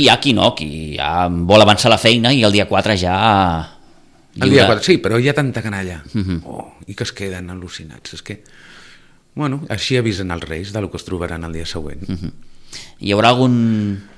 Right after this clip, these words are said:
Speaker 1: muntatge especial o
Speaker 2: No.
Speaker 1: més o menys
Speaker 2: Com el de l'any
Speaker 1: el,
Speaker 2: passat,
Speaker 1: el, el
Speaker 2: com el de l'any passat. No,
Speaker 1: Entre
Speaker 2: no.
Speaker 1: les cinc i les vuit del vespre?
Speaker 2: Entre les cinc i les vuit del vespre i ja està, i s'allargarà una miqueta, que sempre s'allarga, oi?
Speaker 1: Mhm.
Speaker 2: Però
Speaker 1: Doncs,
Speaker 2: bueno.
Speaker 1: eh, nens i
Speaker 2: Eh.
Speaker 1: nenes,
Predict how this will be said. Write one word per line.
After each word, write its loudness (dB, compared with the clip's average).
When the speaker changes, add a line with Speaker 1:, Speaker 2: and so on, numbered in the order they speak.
Speaker 1:
muntatge -4
especial 0
o 0
Speaker 2:
No. -
Speaker 1:
més 0
o 0
menys 0
Speaker 2:
Com 6
el 6
de 8
l'any 4
Speaker 1:
el, 0
Speaker 2:
passat, -2
Speaker 1:
el, -6
el -10
Speaker 2:
com -4
el -2
de 0
l'any -6
passat. -18
No, -8
Speaker 1:
Entre 0
Speaker 2:
no. 4
Speaker 1:
les 2
cinc 4
i 0
les 2
vuit 0
del 4
vespre? 0
Speaker 2:
Entre 6
les 8
cinc 4
i 8
les 6
vuit 4
del 6
vespre 2
i 4
ja 2
està, -10
i -6
s'allargarà -10
una -16
miqueta, -16
que -16
sempre -14
s'allarga, -14
oi? -20
Speaker 1:
Mhm. -8
Speaker 2:
Però -10
Speaker 1:
Doncs, -14
Speaker 2:
bueno. -16
Speaker 1:
eh, -8
nens -2
i 0
Speaker 2:
Eh. 0
Speaker 1:
nenes, 2